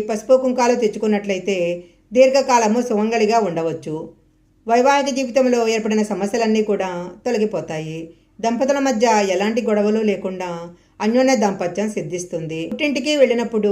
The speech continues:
పుట్టింటి వారి దగ్గర నుంచి గాజులు కనుక కొనిచ్చుకొని తెచ్చుకుంటే చాలా మంచిది.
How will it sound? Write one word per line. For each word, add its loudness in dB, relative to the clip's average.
పుట్టింటి -2
వారి 4
దగ్గర 0
నుంచి 0
గాజులు 4
కనుక 2
కొనిచ్చుకొని 0
తెచ్చుకుంటే -2
చాలా -4
మంచిది. -10